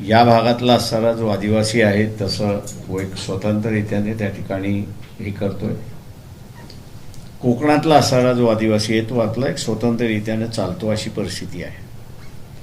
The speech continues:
गेले अनेक दिवस आम्ही असणारे ह्या सगळ्याने एकत्र येऊन राजकीय सामाजिक चळवळीला उभं केलं पाहिजे,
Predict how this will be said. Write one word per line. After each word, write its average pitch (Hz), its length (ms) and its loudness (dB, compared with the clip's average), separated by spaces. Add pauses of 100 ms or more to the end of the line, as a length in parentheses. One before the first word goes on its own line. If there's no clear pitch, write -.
(1600)
गेले 120 160 6
अनेक 123 320 6
दिवस 127 280 0
आम्ही 117 200 4
असणारे 113 380 2
ह्या 107 140 4
सगळ्याने 107 640 2 (1300)
एकत्र 139 420 2
येऊन 120 400 6 (3500)
राजकीय 117 520 2
सामाजिक 110 640 4
चळवळीला 107 640 4
उभं 117 360 0
केलं 113 340 2
पाहिजे, 98 360 0